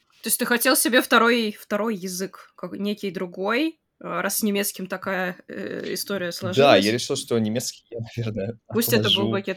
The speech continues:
Speaker 2: и
Speaker 1: китайский.
Speaker 2: вложу вот с-, именно, знаешь, в академическом плане все свои усилия, наверное, в китайский, да. Но мне в целом нравились языки, и я почему-то решил, что, э, учить китайский —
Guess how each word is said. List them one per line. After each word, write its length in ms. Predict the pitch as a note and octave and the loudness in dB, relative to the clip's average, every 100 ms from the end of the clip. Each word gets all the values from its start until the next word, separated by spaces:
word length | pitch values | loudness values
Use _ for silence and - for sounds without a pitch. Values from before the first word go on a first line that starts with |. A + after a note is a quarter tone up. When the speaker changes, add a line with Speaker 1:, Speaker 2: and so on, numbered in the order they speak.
| F3+ E3+ | -2 -2
Speaker 2:
и 100 | E3+ | -2
Speaker 1:
китайский. 0 | |
Speaker 2:
вложу 380 | G#2 D#3+ F#2+ G2+ | -2 0 0 0
вот 160 | G2 E2+ | -4 -6
с-, 200 | - - | -6 -4
именно, 260 | G2 F#2 | -4 -4
знаешь, 320 | F2 G2 G2 - | -4 -4 -4 -8
в 200 | F2 F#2 | -12 -12
академическом 640 | G2 F#2 G2 G2+ - F2+ | -10 -4 -2 -2 -6 -8
плане 500 | E2+ G2 G2 F2 D#2 - | -2 0 0 -2 -4 -10
все 180 | - E2 | -12 -12
свои 200 | - E2 | -8 -8
усилия, 400 | E2 - F2 D#2+ | -8 -10 -10 -8
наверное, 400 | D2+ D#2 D#2+ D#2 | -8 -8 -8 -10
в 40 | - | -14
китайский, 520 | - C2+ D2+ - - | -12 -12 -12 -16 -16
да. 180 | E2 E2 _ _ _ _ _ _ _ _ _ _ _ _ _ _ _ _ _ _ _ _ _ _ _ _ _ _ _ _ | -14 -14 _ _ _ _ _ _ _ _ _ _ _ _ _ _ _ _ _ _ _ _ _ _ _ _ _ _ _ _
Но 60 | G2+ | -2
мне 100 | A2 | 0
в 60 | |
целом 220 | A2+ G2+ F2+ | 0 0 0
нравились 360 | E2 D#2 - | -4 -8 -12
языки, 280 | D2+ E2+ - | -14 -12 -8
и 100 | G#2+ | -4
я 80 | E2+ | -6
почему-то 320 | - D#2+ D2 | -8 -14 -14
решил, 220 | D2+ - | -12 -12
что, 220 | D#2+ - - | -12 -14 -18
э, 400 | - - F#2 - | -18 -20 -18 -16
учить 220 | - - | -16 -18
китайский — 360 | _ - - | _ -18 -18